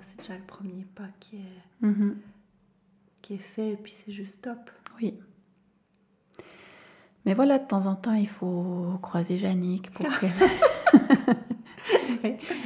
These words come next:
Speaker 2: qu'elle nous dise, « Fais un petit pas de recul. » Voilà.
Speaker 1: Moi, quand je sens que je, je pars dans mes, dans mes trucs là, qui fonctionnent, enfin dans ma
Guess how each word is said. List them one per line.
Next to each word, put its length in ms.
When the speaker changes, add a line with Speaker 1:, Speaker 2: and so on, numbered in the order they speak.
Speaker 2:
qu'elle 180
nous 140
dise, « 340
Fais 140
un 120
petit 200
pas 180
de 80
recul. » 720
Voilà. 220
Speaker 1:
Moi, 100
quand 160
je 100
sens 360
que 100
je, 600
je 140
pars 340
dans 160
mes, 600
dans 180
mes 160
trucs 380
là, 100
qui 200
fonctionnent, 520
enfin 280
dans 100
ma 140